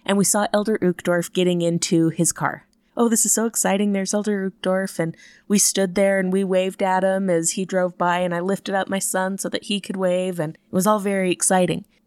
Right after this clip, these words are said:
And that alone was enough for us. We were so happy just to have seen him and to have waved and to have him wave back. And as we were waving, all of a sudden his car turned around. He came back, he got out of the car,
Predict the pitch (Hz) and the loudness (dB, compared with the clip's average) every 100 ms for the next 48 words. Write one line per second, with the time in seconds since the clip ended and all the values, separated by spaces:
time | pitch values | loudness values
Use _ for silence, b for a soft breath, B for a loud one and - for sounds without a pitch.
0 | - 208 208 214 220 202 196 214 208 170 | 0 4 4 4 0 2 2 2 2 2
1 | 165 - - _ _ _ 202 196 254 - | 0 -4 -6 _ _ _ 2 2 2 -2
2 | - 147 - 196 190 185 196 170 208 220 | -4 -4 -4 -4 -2 0 0 2 -2 -2
3 | 180 170 170 - 175 165 190 185 196 175 | -4 -2 -2 0 0 2 0 0 0 0
4 | 160 170 160 175 180 190 165 156 160 170 | 0 0 2 0 0 -2 -4 -4 -4 -4
5 | 190 175 175 - 202 214 - - _ - | -2 0 -2 -2 -2 -2 -4 -14 _ -2
6 | 175 180 180 208 208 202 175 170 196 208 | 2 2 2 -2 -2 -2 0 0 -2 -2
7 | 180 185 - 180 185 185 - 180 175 - | -2 0 0 0 0 -2 -2 -2 -2 -2
8 | 196 202 190 160 165 208 - _ _ _ | -4 -4 -4 -2 -2 -4 -6 _ _ _
9 | _ - 185 - 202 196 180 175 214 - | _ -4 -2 0 0 0 0 0 -2 -6
10 | 180 180 180 202 240 196 165 - 156 170 | -2 0 2 2 0 -2 -6 -4 -4 -2
11 | 175 | -4